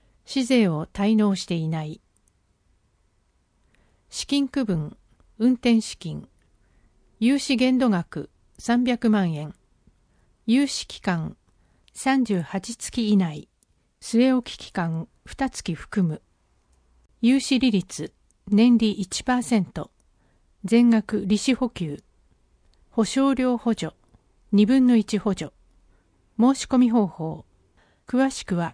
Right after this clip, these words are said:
経済課へ。問い合わせ、経済課、内線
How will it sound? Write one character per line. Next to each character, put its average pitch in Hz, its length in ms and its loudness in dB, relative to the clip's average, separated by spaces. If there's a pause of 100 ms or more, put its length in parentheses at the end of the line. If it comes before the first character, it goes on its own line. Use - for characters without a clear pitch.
経 214 180 2
済 196 220 -2
課 170 180 -8
へ。 156 160 -14 (1160)
問 226 200 2
い 214 60 2
合 196 60 0
わ 185 120 -4
せ、 - 260 -10 (360)
経 240 200 0
済 214 240 -2
課、 - 260 -6 (520)
内 220 200 2
線 202 400 0